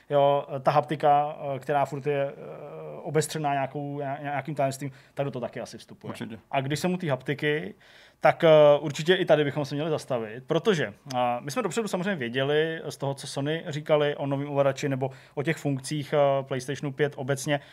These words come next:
Speaker 1: že ta haptická odezva bude něco, eh, co je prostě zajímá, co nějakým způsobem budou chtít, eh, do nového designu ovladacích, eh, prvků nový konzole prostě zanést. Teď to bylo potvrzený, eh,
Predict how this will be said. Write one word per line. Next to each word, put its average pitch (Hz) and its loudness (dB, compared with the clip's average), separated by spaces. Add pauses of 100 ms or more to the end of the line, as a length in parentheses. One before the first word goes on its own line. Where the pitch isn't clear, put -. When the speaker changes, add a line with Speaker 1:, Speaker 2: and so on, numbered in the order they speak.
(320)
Speaker 1:
že 147 8
ta 143 4
haptická 147 2
odezva 151 2
bude 139 -4
něco, 165 -4 (380)
eh, 135 -10
co 139 -6
je 127 -4
prostě 117 -14
zajímá, 170 0
co 147 -10
nějakým 135 -6
způsobem - -8
budou 131 -4
chtít, 139 -8
eh, 123 -4
do 123 -6 (380)
nového 135 0
designu 131 -2
ovladacích, 131 -4
eh, 127 0
prvků 135 -8
nový 127 -4
konzole 135 -2
prostě 135 -10
zanést. 120 -2 (420)
Teď 165 0
to 247 0
bylo 247 6
potvrzený, 214 -2
eh, - -8